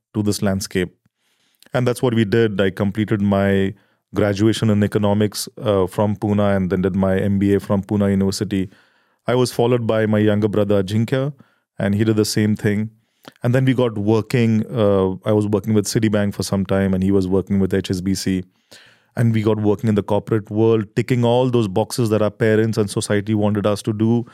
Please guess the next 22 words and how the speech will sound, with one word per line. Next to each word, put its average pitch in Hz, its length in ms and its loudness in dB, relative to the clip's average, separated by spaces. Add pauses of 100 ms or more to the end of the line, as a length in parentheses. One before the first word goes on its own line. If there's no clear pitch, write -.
(360)
At 107 100 0
a 110 40 4
young 120 300 2
age, 110 300 4
I'd 104 140 -2
got 101 160 2
a 98 180 0 (480)
home 113 380 2 (100)
on 101 180 -2 (100)
loan. 98 340 -2 (380)
I'd 107 140 -2
got 107 100 2
a 107 60 0
car 117 480 0
on 95 160 -2
loan, 95 380 0
and, 92 260 -4 (280)
you 113 60 0
know, 123 80 4
everything 117 320 0
was 101 200 2
set. 123 460 -2